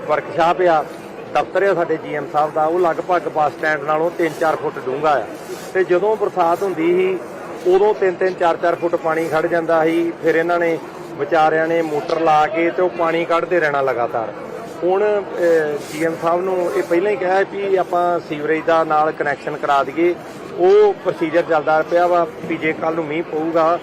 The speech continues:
ਸੀਵਰੇਜ ਨੂੰ ਕਨੈਕਸ਼ਨ ਹੋਇਆ ਹੋਊ ਤੇ ਪਾਣੀ ਇੱਥੋਂ ਨਿਕਲ ਜੂਗਾ ਜੇ ਵਰਕਸ਼ਾਪ ਦੇ ਵਿੱਚ ਪਾਣੀ ਆਊ। ਨਾਲ ਸਰਦਾਰ ਭਗਵੰਤ ਸਿੰਘ ਮਾਨ ਜੀ ਤੋਂ ਮੋਗੇ ਡਿਪੂ ਵਾਸਤੇ ਬਾਰਾਂ ਕਰੋੜ ਰੁਪਏ ਦੀ ਰਾਸ਼ੀ ਜਿਹੜੀ ਆ ਉਹ ਪ੍ਰਵਾਨ ਹੋ ਗਈ ਆ,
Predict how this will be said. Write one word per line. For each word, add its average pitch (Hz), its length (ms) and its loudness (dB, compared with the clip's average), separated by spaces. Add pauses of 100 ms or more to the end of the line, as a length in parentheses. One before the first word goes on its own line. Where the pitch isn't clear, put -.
(420)
ਸੀਵਰੇਜ 165 400 2
ਨੂੰ 185 100 -2
ਕਨੈਕਸ਼ਨ 165 400 -2
ਹੋਇਆ 180 180 4
ਹੋਊ 170 100 2
ਤੇ 180 120 0
ਪਾਣੀ 151 360 0
ਇੱਥੋਂ 165 200 0
ਨਿਕਲ 147 220 0
ਜੂਗਾ 156 260 2
ਜੇ 151 100 -2
ਵਰਕਸ਼ਾਪ 139 420 -2
ਦੇ 131 100 0
ਵਿੱਚ 131 140 -2
ਪਾਣੀ - 300 -2
ਆਊ। - 120 0 (580)
ਨਾਲ 170 320 0
ਸਰਦਾਰ 170 440 0 (100)
ਭਗਵੰਤ 170 320 -2
ਸਿੰਘ 175 180 -2
ਮਾਨ 156 240 0
ਜੀ 165 200 -6
ਤੋਂ 180 260 0 (420)
ਮੋਗੇ 160 380 2
ਡਿਪੂ 175 280 -2
ਵਾਸਤੇ 175 340 2
ਬਾਰਾਂ 156 380 0
ਕਰੋੜ 170 260 0
ਰੁਪਏ 165 420 0
ਦੀ 170 160 2
ਰਾਸ਼ੀ 160 320 0
ਜਿਹੜੀ 165 300 0
ਆ 165 60 4
ਉਹ 170 260 2
ਪ੍ਰਵਾਨ 151 500 0
ਹੋ 156 100 0
ਗਈ 156 240 -2
ਆ, 165 180 2